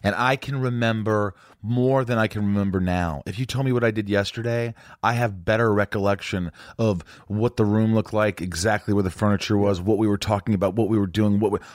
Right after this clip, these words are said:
all these things when I was little. And sometimes I think, like, you know, I, and my childhood wasn't bad. I mean, like, my parents were dysfunctional and they were fucked up. And, you know, I have is-, major, I've had major issues with them, and I've had a lot of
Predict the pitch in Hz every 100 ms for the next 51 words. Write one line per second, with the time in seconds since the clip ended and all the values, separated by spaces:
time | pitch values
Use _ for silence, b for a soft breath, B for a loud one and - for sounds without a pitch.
0 | B 120 139 139 123 - 131 117 120 113
1 | 127 143 120 120 156 165 180 143 - 139
2 | 113 B B - 123 120 - - 143 120
3 | 98 - - 139 113 180 202 - 113 95
4 | 98 95 87 85 87 104 135 120 120 113
5 | 107 120 - 101 101 - 85 - 107 107
6 | - 117 107 98 92 - 90 - 107 107
7 | 107 98 - B B 107 110 107 104 101
8 | 87 101 90 98 104 117 101 92 95 107
9 | 107 98 92 92 87 98 85 95 - 95
10 | 92 87 92 92 90 87 78